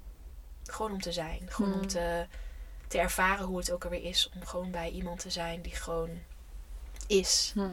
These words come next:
Speaker 1: Want dat nodigt jou ook uit om te zijn. Om het masker af te doen. Om al die titels even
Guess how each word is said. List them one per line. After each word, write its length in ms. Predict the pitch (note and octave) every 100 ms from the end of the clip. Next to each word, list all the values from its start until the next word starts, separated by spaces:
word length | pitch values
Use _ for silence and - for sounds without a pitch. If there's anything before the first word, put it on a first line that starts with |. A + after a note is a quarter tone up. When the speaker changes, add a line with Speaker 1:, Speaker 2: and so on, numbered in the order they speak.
| F3+
Speaker 1:
Want 120 | F3+
dat 120 | G#3+
nodigt 280 | G3+ G3 -
jou 180 | F#3 F#3
ook 200 | F#3+ -
uit 260 | F#3 F3 -
om 80 | F3+
te 120 | E3+
zijn. 340 | E3 E3 F#3 F#3 - - - - - -
Om 200 | - F#3
het 120 | F#3 F#3
masker 320 | E3+ - -
af 160 | D#3+ -
te 100 | F3+
doen. 180 | F3 F3 F3 - - - - - - - -
Om 160 | F#3+
al 160 | F3 F3+
die 120 | F#3
titels 420 | - F#3+ F#3 F3
even 300 | - E3+ F3+